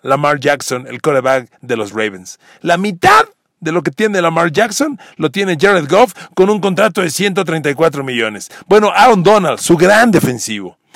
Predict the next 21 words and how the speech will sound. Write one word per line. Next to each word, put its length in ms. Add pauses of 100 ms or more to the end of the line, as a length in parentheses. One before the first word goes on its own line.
(180)
que 100
el 60
año 140
pasado 260
estuvo 240
a 60
punto 340
de 80
ser 320 (240)
defensivo 580
del 140
año 180
y 40
jugador 460
del 160
año 280
con 140
más 160
de 60
veinte 240
capturas, 560